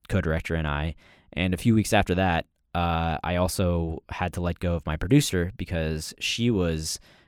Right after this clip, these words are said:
um, not performing her duties as a producer, uh, which is unfortunate. But basically, I'm now, like, a quarter of the way or more into pre-production,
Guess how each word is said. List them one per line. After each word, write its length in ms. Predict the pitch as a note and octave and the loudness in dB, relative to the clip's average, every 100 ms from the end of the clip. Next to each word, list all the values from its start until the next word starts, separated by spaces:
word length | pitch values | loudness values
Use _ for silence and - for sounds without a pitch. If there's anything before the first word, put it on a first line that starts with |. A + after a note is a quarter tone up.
| - | -4
um, 260 | F2 E2 | -2 0
not 240 | F2 E2+ - _ | 0 -2 -2 _
performing 680 | - G2 F#2+ E2+ D#2+ D2+ D2 - _ _ _ | -6 -6 -4 -4 -4 -6 -8 -14 _ _ _
her 120 | - | -6
duties 420 | E2 E2 D#2 D#2+ - | -4 -4 -4 -8 -8
as 180 | F2 | -8
a 40 | D2+ | -8
producer, 500 | D#2+ E2+ E2+ D2+ D#2+ _ _ _ - | -4 -4 -4 -4 -6 _ _ _ -4
uh, 440 | D#2+ E2 D2+ D#2 - _ _ _ - | 0 2 0 -2 -4 _ _ _ -18
which 680 | D2 D2 F#2 F2 - - - - | -12 -4 -2 0 -2 -4 -6 -6
is 440 | E2 E2+ D#2+ D#2 - | -2 0 0 -2 -4
unfortunate. 500 | F2 F2 D#2+ D#2+ E2+ _ _ _ _ - | -4 -2 -2 -4 -6 _ _ _ _ -10
But 360 | F#2+ C#3+ C#3 - | 2 4 4 -2
basically, 640 | G2+ B2 C#3 - A2 G2+ G2+ | -2 0 0 0 2 2 2
I'm 360 | F#2 F#2+ F#2+ G2 | 0 -2 -2 0
now, 300 | A2 G#2+ G#2+ | 2 4 4
like, 440 | F#2+ E2+ - - _ _ _ _ _ | 2 0 -4 -16 _ _ _ _ _
a 80 | G#2+ | -4
quarter 340 | - C#3 A#2+ A#2+ | 2 4 6 6
of 120 | F#2+ | 4
the 80 | G2 | 2
way 260 | G2 F#2+ | 4 4
or 120 | F#2 | 2
more 340 | F#2 G2+ G#2+ F2+ | 2 4 4 2
into 280 | D2 F2+ F2+ | 0 -4 -4
pre-production, 1040 | - B2+ B2+ F2+ E2+ - F2+ E2+ E2 E2 | -4 -2 0 0 0 -4 -4 -2 -2 -6